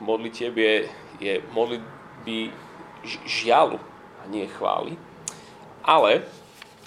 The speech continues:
um, ten tvar, aký tá kniha má, z neho naozaj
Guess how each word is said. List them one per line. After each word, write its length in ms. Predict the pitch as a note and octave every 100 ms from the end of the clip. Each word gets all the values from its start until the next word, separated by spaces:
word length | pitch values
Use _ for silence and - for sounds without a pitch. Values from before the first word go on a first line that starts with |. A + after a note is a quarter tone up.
| - - - - - -
um, 400 | A2 G#2+ G#2+ G#2 - - - - -
ten 140 | - A2+ -
tvar, 480 | C3+ D#3 G3 F#3+
aký 480 | D3+ - - D3+ C3+ - _ - -
tá 160 | - A2+
kniha 320 | D3+ D3+ D3+
má, 480 | A#2 G#2 G#2 G3 - - _ - - - - - - - - - -
z 240 | - C#3+
neho 360 | D3+ D3 C3+ -
naozaj 640 | D3+ F3 D#3+ D3+ B2+ A2+